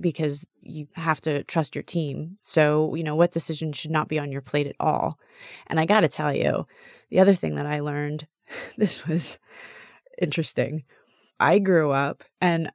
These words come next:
a punishment in my family was my father saying, "Do you want me to make this decision for you, or are you gonna make it yourself?" And the answer to that question was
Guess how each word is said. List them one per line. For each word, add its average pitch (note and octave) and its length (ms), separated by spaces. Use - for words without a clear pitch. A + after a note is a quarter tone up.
a F3 60
punishment G#3+ 760
in F3+ 160
my E3 160
family B3 600
was F#3 200
my F3+ 220
father E3+ 380
saying, D3+ 640
"Do D#3+ 180
you F#3+ 280
want C4 240
me G#3 160
to - 140
make F3 240
this E3 180
decision D3+ 720
for - 580
you, C4+ 340
or F3+ 180
are D#3+ 40
you D#3+ 200
gonna G3 200
make E3 200
it - 140
yourself?" - 640
And F#3 180
the - 100
answer C4 280
to - 160
that D#3+ 200
question A3+ 440
was E3 260